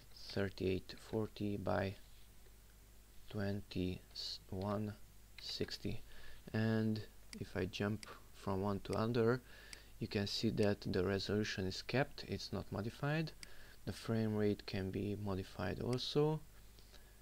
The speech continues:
and from here you could choose a codec,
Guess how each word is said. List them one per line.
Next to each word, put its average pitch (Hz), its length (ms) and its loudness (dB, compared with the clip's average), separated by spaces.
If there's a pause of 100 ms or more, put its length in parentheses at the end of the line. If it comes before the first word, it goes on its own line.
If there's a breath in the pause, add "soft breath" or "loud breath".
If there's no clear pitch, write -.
(120)
and 131 480 0
from 104 220 -2
here 117 380 6
you 110 120 6
could - 220 -2
choose 107 300 2
a - 80 4
codec, 110 500 4